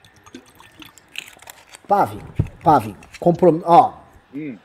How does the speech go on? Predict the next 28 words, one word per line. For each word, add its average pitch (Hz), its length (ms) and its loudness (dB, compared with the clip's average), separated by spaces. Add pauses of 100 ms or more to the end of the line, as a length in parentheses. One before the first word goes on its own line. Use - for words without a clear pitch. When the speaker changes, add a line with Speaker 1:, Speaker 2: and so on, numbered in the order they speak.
(320)
Speaker 1:
Palavra 165 420 0
dada 156 240 -2
é 208 40 -8
palavra 220 260 -8
cumprida, 165 380 -10
vamos 120 180 -10
lá? 202 180 -6 (640)
Jacome 151 500 -6
tá 156 100 -10
aqui. 151 480 -10
Speaker 2:
Então 190 200 -6
eu 185 60 -4
tenho 196 180 -6
que 160 40 -20
pegar 196 320 0
copo 190 320 -2
de 180 120 -12
shot, 151 440 -2
desculpa. 110 580 -8 (320)
Eu 139 140 4
Speaker 1:
Pega - 20 -2
Speaker 2:
só, - 120 0
eu - 60 2
Speaker 1:
qualquer, 302 220 2
Speaker 2:
só 320 140 2
bebo 415 320 4
Speaker 1:
é. - 20 4
Speaker 2:
isso 415 100 -2